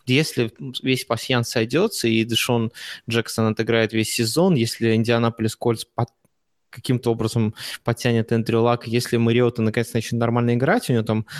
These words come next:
весь корпус ресиверов перетряхнули, да, и сменился коуч. Если это все сложится, то тогда, возможно, будет действительно интересный дивизион. Но шансы, на самом деле, на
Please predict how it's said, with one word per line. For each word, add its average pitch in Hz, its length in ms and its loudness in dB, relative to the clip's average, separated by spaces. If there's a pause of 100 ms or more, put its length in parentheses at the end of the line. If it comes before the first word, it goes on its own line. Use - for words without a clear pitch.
(320)
весь 120 200 0
корпус - 400 -4
ресиверов 127 500 -2
перетряхнули, 113 640 -2
да, 113 220 2
и 107 440 2
сменился 117 520 0
коуч. 185 420 0 (960)
Если 156 260 2
это 143 80 -2
все - 160 0
сложится, 190 640 2
то 127 140 -2
тогда, 127 420 0
возможно, 120 640 0
будет 123 180 -2
действительно 123 400 -2
интересный 120 460 -2
дивизион. 113 480 2
Но 160 420 4 (140)
шансы, 202 380 0
на 135 80 0
самом 139 200 0
деле, 131 180 2
на 123 40 2